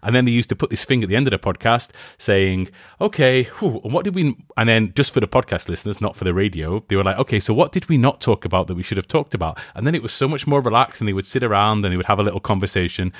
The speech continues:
and someone would bring them a cup of tea or a coffee.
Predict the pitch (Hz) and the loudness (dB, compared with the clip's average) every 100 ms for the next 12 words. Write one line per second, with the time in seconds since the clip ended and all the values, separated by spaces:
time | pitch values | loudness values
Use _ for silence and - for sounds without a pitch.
0 | - - 98 117 110 104 87 98 101 92 | -10 -4 2 4 4 2 2 0 2 0
1 | - 95 104 - 92 92 85 - 87 - | -2 -4 -4 0 2 2 0 -2 -4 -2
2 | 92 | -4